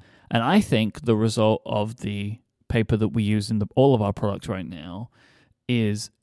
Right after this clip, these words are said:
good for all circumstances, but it is not perfect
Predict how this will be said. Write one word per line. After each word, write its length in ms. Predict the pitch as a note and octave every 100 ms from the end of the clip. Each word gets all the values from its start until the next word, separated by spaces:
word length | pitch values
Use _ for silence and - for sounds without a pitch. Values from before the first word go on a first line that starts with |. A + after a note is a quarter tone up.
| -
good 300 | C#3 C#3+ C#3+
for 160 | - C3
all 240 | A2+ A#2
circumstances, 1080 | - A#2 A2+ D#3 D3 D#3+ E3 E3+ E3+ G3 - - _
but 160 | - B2+
it 140 | B2
is 140 | A#2 A2+
not 360 | C#3 C#3+ -
perfect 760 | - C#3 C3 - F#2+ - - -